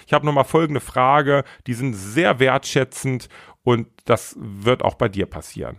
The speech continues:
So, also das ist vielleicht mal so die sechs Themen zur Bewerbung, LinkedIn-Events, Xing-Events, Facebook-Veranstaltungen, dann Instagram, Facebook-Stories und Beiträge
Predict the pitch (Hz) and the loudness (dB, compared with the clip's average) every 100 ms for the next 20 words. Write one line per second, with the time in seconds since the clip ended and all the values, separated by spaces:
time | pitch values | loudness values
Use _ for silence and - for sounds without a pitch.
0 | - 107 82 107 120 214 - 190 185 175 | -8 -4 -2 0 0 0 0 0 2 2
1 | 147 143 139 143 135 107 101 139 - - | 0 0 -2 -4 -4 -2 -2 -2 -4 0
2 | 135 123 - 107 98 110 120 135 117 110 | 0 2 0 0 2 4 4 4 2 2
3 | 120 - 98 98 131 160 160 - - _ | 0 0 0 2 2 2 -2 -8 -18 _
4 | - 151 143 131 127 131 120 - 113 110 | -4 -2 0 0 0 0 -4 -2 0 0
5 | - 92 - 127 139 - 143 143 147 143 | -6 -8 -4 -4 -2 0 2 2 0 -2
6 | - - - - 110 151 143 - 131 120 | -8 -18 -4 2 2 2 0 2 2 4
7 | 113 - 113 - 104 - - _ 117 113 | 2 2 0 0 -4 -6 -12 _ 4 4
8 | 110 98 87 76 71 90 104 - 156 175 | 2 -2 -4 -2 -2 -2 -4 -4 -2 2
9 | 254 | 0